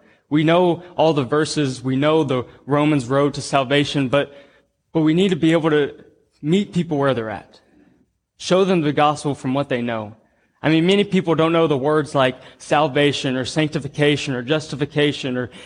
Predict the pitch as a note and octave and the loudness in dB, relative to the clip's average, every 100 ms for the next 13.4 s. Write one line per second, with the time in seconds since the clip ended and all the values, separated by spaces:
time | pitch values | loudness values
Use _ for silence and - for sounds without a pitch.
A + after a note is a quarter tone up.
0 | - D3+ D#3+ D#3+ D3+ C#3 D#3 C#3+ C#3 B2 | -2 2 4 4 2 2 2 0 -2 -4
1 | A2 - _ _ - D3+ F#3+ F3+ D#3 C3+ | -6 -20 _ _ -4 0 2 2 0 0
2 | E3 F#3 E3+ F3+ F3+ C#3+ D3 C#3 D3+ B2+ | 2 0 0 -4 -2 -2 0 2 0 0
3 | E2 - _ _ _ _ D3+ D#3 D3+ G3+ | -4 -10 _ _ _ _ -2 -2 -2 0
4 | G3 - C3+ - A2 G2 - - _ _ | 0 0 -4 -4 -12 -12 -20 -20 _ _
5 | _ _ D#3 - F#3+ G3 F#3 F#3+ - F3 | _ _ -6 0 0 2 2 0 -2 -2
6 | D3+ E3+ F3 F3 C#3+ D3 D3+ C3 C3 C3 | 0 0 2 2 2 2 0 2 2 0
7 | - - _ C#3+ E3 E3+ D3 D#3 C3+ D3 | -6 -20 _ 0 0 0 0 0 2 2
8 | D#3+ E3+ D#3+ C3+ A#2+ - E3 G3+ D#3 A2 | 2 2 0 -2 -6 -2 0 2 0 -4
9 | G2+ - _ _ _ _ D3 C#3+ F3+ D#3 | -8 -16 _ _ _ _ 0 2 0 -2
10 | B2 F3 E3+ B2+ - G2 E2+ - _ _ | -2 -2 -2 -8 -10 -16 -16 -20 _ _
11 | _ _ _ _ _ - E3+ E3 C3 D#3 | _ _ _ _ _ -2 -2 0 0 4
12 | F3+ F#3 - D#3 C#3+ D3 D3 - B2 C#3+ | 4 2 0 0 2 0 0 -4 -2 0
13 | B2+ G#2+ - | -2 -8 -12